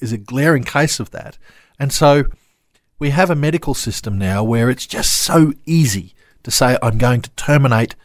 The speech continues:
that life," without really too much consideration.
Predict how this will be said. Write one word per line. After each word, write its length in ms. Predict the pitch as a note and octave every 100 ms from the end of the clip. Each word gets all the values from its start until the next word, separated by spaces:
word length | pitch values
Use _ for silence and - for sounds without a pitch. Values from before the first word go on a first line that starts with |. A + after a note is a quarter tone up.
| _ _ -
that 300 | G#2+ B2 -
life," 560 | G2+ G#2 A2 - - -
without 360 | C3 D3+ C#3+ -
really 540 | D3 F#3+ G3+ F#3+ D3+ -
too 200 | - F#3+
much 240 | F3 D3+ -
consideration. 840 | C#3 B2 B2+ G#2+ G2 G#2+ - A#2+